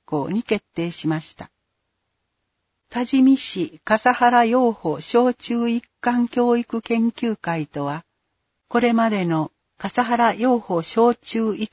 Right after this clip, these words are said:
貫教育の成果と実情を踏まえ、その有効性、効果的な教育課程の導入、施設整備の基本方針などについて調査、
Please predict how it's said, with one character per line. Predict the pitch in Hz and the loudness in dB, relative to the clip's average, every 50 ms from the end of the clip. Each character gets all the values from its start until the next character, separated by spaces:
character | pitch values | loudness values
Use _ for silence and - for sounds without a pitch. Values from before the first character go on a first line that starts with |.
| _ _ | _ _
貫 | - 240 240 240 240 233 | -2 0 2 2 0 -2
教 | - - 247 233 220 | -2 -2 0 0 0
育 | 196 175 - - - 151 | 0 -2 -6 -6 -4 -4
の | 143 139 143 - _ | -4 -4 -6 -10 _
成 | _ - - - 262 254 233 214 | _ -14 -6 -2 -2 -2 -2 -2
果 | - - 170 165 | -2 -4 -6 -2
と | - 165 160 151 | -2 0 0 0
実 | 151 151 170 180 - - 240 220 | -2 -4 -10 -10 -6 -6 -4 -2
情 | - 233 214 214 214 214 208 | 0 0 2 2 2 0 0
を | 214 | -2
踏 | 220 - - 180 | -4 -4 -4 -4
ま | 175 175 175 165 | -2 -2 -2 -2
え、 | 135 107 - _ _ _ _ _ _ _ _ _ _ _ _ _ | -4 -8 -12 _ _ _ _ _ _ _ _ _ _ _ _ _
そ | _ - - 240 240 | _ -4 -2 0 2
の | 240 233 208 - | 2 2 0 -2
有 | - 196 202 240 254 | -4 -4 -2 -2 -2
効 | - - - 240 233 233 | -2 2 2 2 2 2
性、 | - - - 214 208 202 - - _ _ _ _ _ _ _ _ _ _ _ | 0 -4 -4 -4 -2 -4 -4 -6 _ _ _ _ _ _ _ _ _ _ _
効 | - 247 262 269 | 2 2 2 2
果 | - - 262 | 0 -4 -6
的 | - - 233 - - - 220 | -6 -6 -6 -6 -4 -4 -2
な | 208 208 202 - - _ - - | -2 -2 -2 -4 -8 _ -14 -4
教 | - 254 262 262 262 | 0 2 2 2 2
育 | 254 - - 240 | 0 -2 -6 -8
課 | - - 269 262 | -6 -6 -8 -4
程 | - 220 202 190 170 | -2 -2 -2 0 0
の | 156 143 | -2 -2
導 | 143 147 160 185 202 202 | -2 -2 -2 -2 -2 -2
入、 | 190 185 180 175 160 165 - _ _ _ _ _ _ _ _ _ _ | -2 -2 -2 -4 -4 -6 -8 _ _ _ _ _ _ _ _ _ _
施 | - - - | -18 -18 -6
設 | - 269 277 277 - - | -2 -2 -2 -2 -4 -12
整 | - - 262 254 240 220 | -8 -4 -2 0 0 0
備 | 185 180 170 | -2 -2 0
の | 160 156 143 143 151 | 0 0 0 -2 -4
基 | - - 233 | -4 -6 -6
本 | 220 - 269 269 269 269 | -2 2 4 4 4 4
方 | - - 277 269 247 | 4 2 0 0 0
針 | - - 190 180 | -2 -4 -4 -2
な | 175 170 185 196 | -2 -2 -2 -2
ど | - 180 | -2 -2
に | 165 156 156 | -2 -2 -2
つ | - - - 240 | -4 -6 -6 -6
い | 220 202 175 | -4 -6 -6
て | - - 151 147 | -6 -8 -8 -8
調 | - - - 247 226 202 | -6 -4 -2 0 0 0
査、 | 180 - - 147 131 - | -2 -6 -8 -8 -8 -8